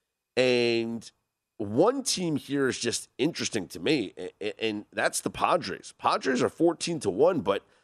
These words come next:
I don't see how anybody can bet on the Padres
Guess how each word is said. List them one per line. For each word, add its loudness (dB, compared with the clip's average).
I 2
don't 6
see 4
how 2
anybody 2
can -4
bet 4
on 2
the -6
Padres -2